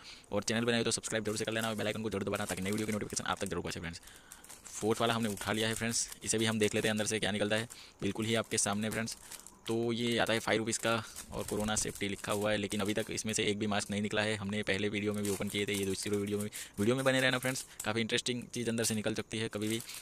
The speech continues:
एक भी packet खाली नहीं जा रहा है, सारे packet में से कुछ ना कुछ निकल रहा है। इसमें से भी कुछ निकला है friends, ये देखिए आपको अंदर दिख रहा होगा, Comment करके ज़रूर बताना क्या हो सकता है। तो इसे भी हमने खाली कर लिया है, देखते हैं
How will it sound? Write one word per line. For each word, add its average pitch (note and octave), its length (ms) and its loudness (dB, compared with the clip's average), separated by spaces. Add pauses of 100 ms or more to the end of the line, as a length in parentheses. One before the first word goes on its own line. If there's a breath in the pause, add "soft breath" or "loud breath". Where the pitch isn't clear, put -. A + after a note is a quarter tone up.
(280 loud breath)
एक A#2 120 4
भी B2+ 100 2
packet A#2 360 2
खाली A2 200 2
नहीं A2+ 140 2
जा A2+ 100 4
रहा A2+ 120 4
है, A2+ 140 0
सारे G2+ 220 -2
packet G#2 220 -2
में G#2+ 80 -2
से A2 60 0
कुछ G#2 160 -6
ना G#2+ 60 -2
कुछ G#2 120 -4
निकल G2+ 180 -2
रहा G#2+ 100 2
है। G#2+ 60 2
इसमें - 280 -2
से A2+ 100 0
भी A2+ 60 -2
कुछ A2 140 -4
निकला A2 200 2
है A2 80 2
friends, G#2+ 200 0
ये G#2+ 60 2
देखिए A2+ 200 0 (140)
आपको - 140 -4
अंदर G#2 140 0
दिख G2 140 -2
रहा G#2+ 100 6
होगा, G#2+ 160 2 (120)
Comment G#2 160 -4
करके G#2+ 200 0
ज़रूर G#2 160 2
बताना G#2+ 180 0
क्या G2 120 0
हो G2 60 0
सकता - 220 -2
है। A#2+ 80 0 (680 loud breath)
तो A2+ 160 6
इसे B2+ 140 2
भी C3 60 6
हमने B2+ 120 2
खाली A#2+ 180 4
कर A#2 80 2
लिया A#2 160 4
है, A#2+ 80 2
देखते A#2 200 -2
हैं C3 140 -2